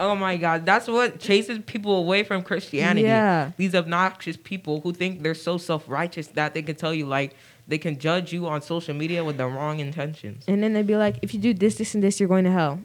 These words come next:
Speaker 2: And then they don't even provide people a way of an explanation or something like, "No, but if you ask God to forgive you and you tr-, genuinely want to change, then you can still go to heaven."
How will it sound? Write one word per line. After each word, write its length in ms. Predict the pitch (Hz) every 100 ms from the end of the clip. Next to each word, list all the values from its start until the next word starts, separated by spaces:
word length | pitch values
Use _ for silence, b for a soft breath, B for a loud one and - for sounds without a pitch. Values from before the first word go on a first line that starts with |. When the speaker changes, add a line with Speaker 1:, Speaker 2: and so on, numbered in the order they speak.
| -
Speaker 2:
And 100 | 214
then 120 | 226 233
they 80 |
don't 100 | 247 262
even 140 | 277
provide 500 | - 240 208 214 214
people 420 | 247 208 214 190 -
a 80 | 185
way 280 | 190 196
of 80 | 196
an 80 | 180
explanation 640 | 165 - 165 185 220 233
or 80 | 185
something 280 | 175 202 196
like, 140 | 165
"No, 380 | - 233 233 226 - 190
but 160 | 214
if 160 | 220 -
you 60 | 185
ask 240 | 208 214
God 180 | 226 226
to 80 | -
forgive 420 | - 175 214 220
you 300 | 190 180 - -
and 140 | 185
you 80 | 185
tr-, 260 | 180 - 180
genuinely 380 | 175 196 220 202
want 140 | 208
to 80 | 165
change, 420 | 202 196 165 160
then 220 | 170 160 b b 180
you 80 |
can 160 | 202 190
still 180 | - 180
go 140 | 180
to 80 | 160
heaven." 260 | 175 160